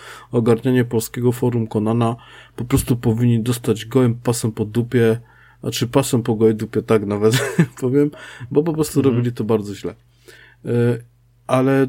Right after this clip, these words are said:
Speaker 1: mało tego, p-, w-, po Funcom wpadł na pomysł wtedy, ja tak trochę tutaj tą dygresję o tym Konanie, Age of Conan powiem, żeby uświadomić, w jaki sposób, czego możemy się spodziewać po Conan Exiles w nas-, w następnych dwunastu miesiącach. W pewnym momencie Funcom doszedł do wniosku, że,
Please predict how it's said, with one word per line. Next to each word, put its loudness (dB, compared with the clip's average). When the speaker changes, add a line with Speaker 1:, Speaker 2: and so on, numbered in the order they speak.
Speaker 1:
mało 2
tego, -4
p-, -10
w-, -18
po -8
Funcom 0
wpadł -2
na 0
pomysł 0
wtedy, 0
ja 6
tak -2
trochę 0
tutaj -4
tą -2
dygresję -2
o 0
tym -4
Konanie, 0
Age -2
of -6
Conan -2
powiem, 2
żeby -2
uświadomić, 0
w -8
jaki 0
sposób, -4
czego 0
możemy 2
się -8
spodziewać 2
po -10
Conan -2
Exiles -2
w -8
nas-, -2
w -8
następnych -2
dwunastu -6
miesiącach. -12
W -20
pewnym 4
momencie 4
Funcom 0
doszedł -4
do 0
wniosku, -2
że, 2